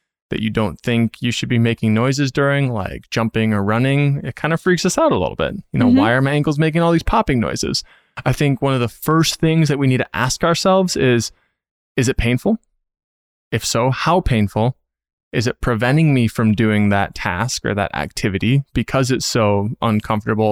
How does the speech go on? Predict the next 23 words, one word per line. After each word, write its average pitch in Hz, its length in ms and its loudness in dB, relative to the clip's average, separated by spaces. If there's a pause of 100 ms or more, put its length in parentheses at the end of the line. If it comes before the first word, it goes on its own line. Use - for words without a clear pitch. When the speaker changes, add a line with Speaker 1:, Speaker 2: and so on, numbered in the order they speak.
Speaker 1:
or 110 80 0
painful? 117 640 -2
Has 107 160 -2
it 104 140 -4
limited 113 400 2
any 110 240 2
of 107 100 0
our 104 140 0
ranges 104 360 2
of 101 120 -2
motion? 139 560 0
Does 117 200 -4
it - 120 -6
seem 107 420 0
like 101 320 0
it 98 220 -4
is 101 260 0
stopping 117 800 -4
any 117 220 0
of 117 100 -2
our 117 160 2
certain 120 360 -2
ranges? 131 600 0